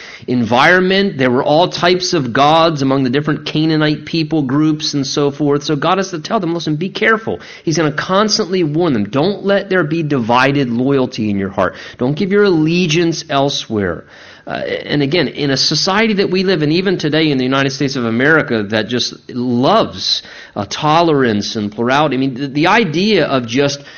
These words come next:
full-hearted allegiance, uh, to one truth and to one God, I mean, that, that's just foreign, uh,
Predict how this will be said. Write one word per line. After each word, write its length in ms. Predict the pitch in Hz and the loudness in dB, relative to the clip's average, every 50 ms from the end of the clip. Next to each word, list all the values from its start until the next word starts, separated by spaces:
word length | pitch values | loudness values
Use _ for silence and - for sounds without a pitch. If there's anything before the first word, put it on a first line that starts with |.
| - - - - - - - - - - - - - _ _ | -20 -20 -20 -20 -20 -20 -20 -20 -20 -20 -20 -20 -20 _ _
full-hearted 960 | - - - - 220 226 240 247 226 190 - 220 196 190 190 190 190 180 180 | -16 -14 -4 0 2 4 4 4 4 4 4 4 6 6 6 6 4 4 2
allegiance, 1400 | - 156 151 143 135 127 123 139 156 175 170 135 120 127 107 92 - - - - - - - - - - - - - | 2 2 2 2 2 2 2 2 2 2 2 2 0 0 0 -2 -4 -8 -10 -10 -8 -6 -6 -4 -4 -4 -4 -6 -4
uh, 240 | 127 113 107 110 110 - | -2 -2 -2 -2 -2 -2
to 200 | - 175 156 139 | -2 0 0 2
one 460 | 131 127 127 143 156 170 190 196 175 | 2 2 2 4 4 4 4 2 0
truth 560 | - - - 180 175 165 135 123 120 120 - | 0 0 0 2 2 4 4 2 0 -2 -2
and 180 | 127 123 120 - | -2 -2 -2 -2
to 80 | 127 | -2
one 480 | 113 110 107 107 120 139 151 151 135 117 | -2 -2 0 0 2 2 2 2 0 0
God, 400 | 107 127 139 139 117 107 101 110 | 2 2 4 4 4 2 2 0
I 60 | 120 | 0
mean, 180 | 131 135 139 151 | 0 0 0 0
that, 220 | 190 226 220 - | -2 -2 -4 -4
that's 240 | 143 175 208 214 - | -6 -6 -4 -2 -2
just 200 | - - - - | -2 0 -2 -4
foreign, 760 | - - - - 156 147 170 220 254 214 110 85 76 - - - - | -6 -12 -6 -2 0 2 4 4 4 2 0 -2 -6 -10 -18 -16 -10
uh, 200 | 101 110 - | -8 -8 -8